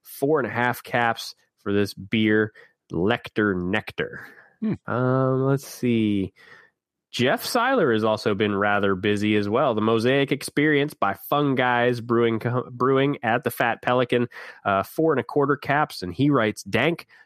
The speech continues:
Speaker 1: tropical, and creamy. Delicious."
Speaker 2: Hmm.
Speaker 1: And let's see, we're gonna refresh.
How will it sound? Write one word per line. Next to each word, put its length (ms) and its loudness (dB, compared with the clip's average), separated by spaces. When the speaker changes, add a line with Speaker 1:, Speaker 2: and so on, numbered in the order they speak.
Speaker 1:
tropical, 540 0
and 120 2
creamy. 480 -2
Delicious." 1080 0
Speaker 2:
Hmm. 120 -2
Speaker 1:
And 720 0
let's 220 0
see, 380 0
we're 100 2
gonna 180 0
refresh. 920 0